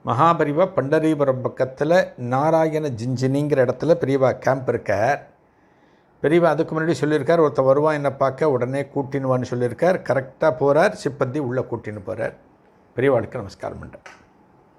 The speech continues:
பெரியவாட்ட சொல்லணுமே, "பெரியவா, நீங்க கனவுல வந்தேல் பெரியவா, அஷ்டவசுக்களுக்கு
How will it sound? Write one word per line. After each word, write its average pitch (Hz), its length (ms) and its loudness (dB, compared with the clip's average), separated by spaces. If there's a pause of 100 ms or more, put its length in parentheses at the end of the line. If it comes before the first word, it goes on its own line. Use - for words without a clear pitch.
(1600)
பெரியவாட்ட 226 260 8 (100)
சொல்லணுமே, 220 720 2
"பெரியவா, 190 300 2
நீங்க 170 180 0
கனவுல 165 380 0
வந்தேல் 147 300 0
பெரியவா, 127 580 -2 (600)
அஷ்டவசுக்களுக்கு 131 1160 -2